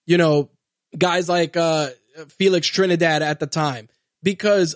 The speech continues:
of that reason, highlight reels, things like that.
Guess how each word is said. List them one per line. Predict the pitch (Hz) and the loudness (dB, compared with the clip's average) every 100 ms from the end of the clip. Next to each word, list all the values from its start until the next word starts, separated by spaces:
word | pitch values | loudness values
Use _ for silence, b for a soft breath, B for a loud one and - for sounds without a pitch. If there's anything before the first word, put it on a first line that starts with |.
| - | -2
of | 175 156 156 | 0 0 -2
that | 233 226 | -2 -4
reason, | 160 208 214 156 135 - | -4 -2 0 -2 -4 -8
highlight | - 208 247 208 156 147 | -6 -4 -2 -2 -4 -4
reels, | 151 131 98 113 - _ _ _ | -6 -6 -12 -20 -20 _ _ _
things | - 214 233 | -4 -2 -2
like | 214 202 185 | -2 -2 -2
that. | 208 131 | -2 -4